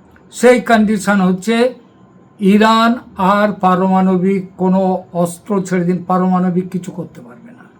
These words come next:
এবং এই জায়গায় ইরান, ইসরায়েল চাপ দিয়েছে এবং এই চাপ আমেরিকাও দিচ্ছে।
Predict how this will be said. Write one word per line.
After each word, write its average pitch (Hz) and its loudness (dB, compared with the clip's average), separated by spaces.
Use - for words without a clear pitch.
এবং 233 4
এই 233 4
জায়গায় 220 4
ইরান, 220 4
ইসরায়েল 220 0
চাপ 180 0
দিয়েছে 151 -4
এবং 254 2
এই 247 2
চাপ 254 2
আমেরিকাও 240 -2
দিচ্ছে। 226 -10